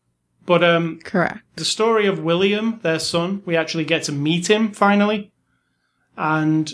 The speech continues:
Speaker 1: uh, he's a teenager. And what it became, the sh-, you know, the, the episode as it went on,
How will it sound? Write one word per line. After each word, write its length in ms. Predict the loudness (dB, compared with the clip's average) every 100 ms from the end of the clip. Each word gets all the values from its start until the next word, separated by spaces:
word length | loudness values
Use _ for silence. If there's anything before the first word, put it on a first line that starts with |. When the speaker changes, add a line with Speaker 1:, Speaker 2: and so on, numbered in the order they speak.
| -8
Speaker 1:
uh, 300 | -6 -4 -4 -6
he's 140 | -8
a 20 |
teenager. 680 | -2 0 2 0 0 -2 -4 _ _ _ _ _ _ _ _ _ -8
And 680 | -2 0 0 0 -2 -4 -8 -18 _ _ _ _ _ _ _ _ _ _ _ _
what 520 | -10 2 4 4 -2 _ _ _ _
it 160 | 0 0
became, 540 | 0 2 4 4 -2
the 80 | -8
sh-, 220 | -10 -12 _
you 440 | -12 -10 -6 2 2
know, 120 | 2
the, 160 | -4
the 220 | -6 0 0
episode 400 | 0 -4 -4 -4
as 140 | -6
it 120 | -4
went 200 | -4 -4
on, 320 | -4 -6 -8